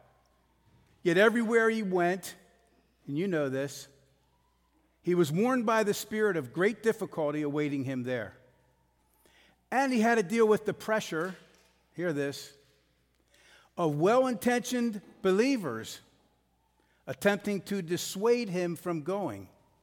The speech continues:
attempting to dissuade him from being obedient to the Holy Spirit. You say, "That would never happen." Uh-huh.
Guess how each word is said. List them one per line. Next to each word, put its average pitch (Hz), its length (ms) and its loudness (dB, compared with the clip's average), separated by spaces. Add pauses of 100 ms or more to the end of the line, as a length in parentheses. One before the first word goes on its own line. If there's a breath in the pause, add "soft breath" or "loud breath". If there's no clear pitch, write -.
(840 soft breath)
attempting 214 520 -2
to 208 200 -4
dissuade 233 640 0
him 196 460 0 (440 soft breath)
from 196 180 0
being 202 240 2
obedient 202 480 -2
to - 140 -8
the 190 100 -2
Holy 190 220 0
Spirit. 175 400 0
You 180 80 -6
say, 226 240 0 (240 loud breath)
"That 233 240 6
would 220 160 4
never 196 320 2
happen." 208 640 0 (1400)
Uh-huh. 135 380 0